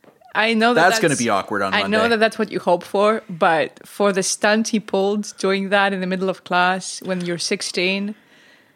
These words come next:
Speaker 1: he's lucky all he got was his own number <laughs> back.
Speaker 2: Dude.
Speaker 1: <laughs> That was horrible.
Speaker 2: The balls on this guy.
Speaker 1: True, true.
Speaker 2: He just got made fun of and chewed out by the whole class, and his first reaction is,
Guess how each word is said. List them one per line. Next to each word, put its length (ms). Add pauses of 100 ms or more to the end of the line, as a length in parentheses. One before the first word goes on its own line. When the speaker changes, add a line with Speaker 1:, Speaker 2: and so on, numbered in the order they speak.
(120)
Speaker 1:
he's 300
lucky 380
all 80
he 160
got 300
was 180
his 160
own 140
number 300
<laughs> 120
back. 320 (160)
Speaker 2:
Dude. 480 (200)
Speaker 1:
<laughs> 200 (680)
That 120
was 160
horrible. 480
Speaker 2:
The 240 (160)
balls 500
on 220
this 260
guy. 600
Speaker 1:
True, 380 (220)
true. 180
Speaker 2:
He 100
just 220
got 200
made 280
fun 260
of 180
and 140
chewed 260
out 220
by 160
the 120
whole 200
class, 380
and 80
his 160
first 260
reaction 460
is, 180